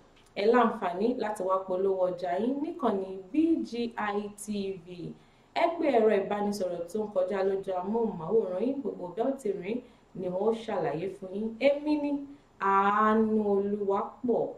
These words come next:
Adéọlá. Ṣáájú, ẹ gbọ́ kókó inú ìròyìn náà. Ìjọba àpapọ̀ ti kéde ọjọ́ Ajé, ọjọ́ kẹtàdínlọ́gbọ̀n, àti ọjọ́ Ìṣẹ́gun, ọjọ́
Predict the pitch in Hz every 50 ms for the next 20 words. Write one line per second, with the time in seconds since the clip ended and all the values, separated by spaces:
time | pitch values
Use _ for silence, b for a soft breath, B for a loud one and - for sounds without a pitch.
0 | - - 180 165 156 156 - - 185 185 175 165 160 170 196 226 262 269 269 -
1 | - - 302 320 320 269 - 349 349 349 - B B B B B _ - 185 185
2 | - - 208 202 202 - 202 202 - - - 196 180 175 - - 202 208 202 226
3 | 262 294 320 294 240 196 180 175 170 175 190 196 190 180 170 165 165 165 - -
4 | - _ _ _ _ _ _ _ _ _ _ _ _ b b b b b b b
5 | b b - 311 277 330 339 339 339 277 302 269 247 247 247 - 262 262 262 -
6 | 233 247 240 240 - - 254 247 240 - - 320 330 - 220 214 202 196 196 196
7 | 214 208 196 196 190 - - 277 370 381 - - 254 269 247 233 339 359 349 -
8 | 254 233 226 - - 190 180 180 180 - 208 233 277 285 311 320 - 262 269 277
9 | - 175 170 - - - 233 - - - 269 262 254 254 254 226 - 269 247 -
10 | - - - - - 220 214 214 196 190 190 - B B B B B B 247 269
11 | 247 320